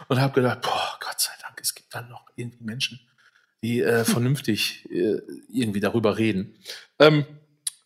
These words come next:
genau, und das kommt einfach jedes Jahr und insofern gibt's jedes Jahr eine neue Staffel. Also das ist dann eben, also die sitzen ja in diesem Sommerhaus, das ist ein Wettbewerb, das dauert dann jetzt,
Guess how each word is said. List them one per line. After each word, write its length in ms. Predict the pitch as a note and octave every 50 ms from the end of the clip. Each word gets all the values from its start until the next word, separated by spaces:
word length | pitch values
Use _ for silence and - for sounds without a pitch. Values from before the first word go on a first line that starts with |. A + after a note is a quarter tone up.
| _ _ _ _ _ _ _ _ _ _ _ _
genau, 240 | - D3+ F3 D#3+ C3
und 100 | C3+ B2+
das 120 | D#3 D3 -
kommt 220 | - E3 G#3+ - -
einfach 240 | - A3+ - B3+ F#3
jedes 340 | C3 C#3 F#3+ A3+ B3+ - -
Jahr 220 | A#3+ C4 C#4+ A3+
und 160 | C#3+ B2+ A#2+ C3
insofern 680 | - F2+ G#2 F#2 G#2+ B2+ A#2 D3 F3+ - G#3+ G3+ F#3+ F3
gibt's 240 | G3+ F#3+ - -
jedes 320 | - C3+ F#3 G#3 A3+ - -
Jahr 120 | E3 F3
eine 140 | F#3+ F#3 F3
neue 240 | E3 F3 F#3+ F#3+ F#3
Staffel. 420 | - - G#3 A3+ - D3 A2+ G2+ -
Also 160 | A#2 A#2 A#2+
das 180 | A#2+ B2 B2+
ist 140 | D#3+ E3+ -
dann 120 | E3+ D#3 -
eben, 380 | C#3+ D#3 D#3+ D#3+ D#3 - - - - _ _ _
also 180 | - C3+ C3+ C#3
die 180 | C3 C3+ C#3 C3+
sitzen 280 | B2+ E3+ G#3 - G#3
ja 80 | F#3+ F3
in 60 | D#3
diesem 220 | D3 C#3+ C#3 C3+ A2+
Sommerhaus, 440 | B2 C#3+ G3+ G#3+ G#3 A#3 B3 B3 -
das 120 | D3+ C3+
ist 140 | C#3+ C3 -
ein 100 | B2 A2+
Wettbewerb, 520 | D3 - - - F#3+ F3+ A3 A3 A3+ -
das 120 | - C3+ -
dauert 300 | C#3+ D3 E3 D#3+ D#3 -
dann 140 | E3 D#3 D3+
jetzt, 300 | C#3+ C#3+ - - -